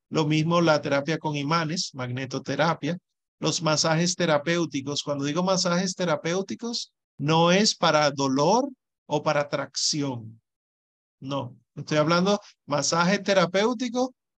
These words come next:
para que te voy a dar un, un masaje, por ejemplo, aquí en la base de la mano, para que entonces se vayan todos los males de tu vida, los males emocionales. Te doy un masaje terapéutico aquí para que se haya prosperidad y abundancia material en tu vida. A eso es que me refiero.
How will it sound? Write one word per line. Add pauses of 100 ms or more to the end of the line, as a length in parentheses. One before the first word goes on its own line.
(100)
para
que
te
voy
a
dar
un,
un
masaje,
por
ejemplo,
aquí
en
la
base
de
la
mano, (340)
para
que
entonces
se
vayan
todos
los
males
de
tu
vida,
los
males
emocionales. (340)
Te
doy
un
masaje
terapéutico
aquí (280)
para
que
se
haya
prosperidad
y
abundancia
material
en
tu
vida.
A
eso
es
que
me
refiero.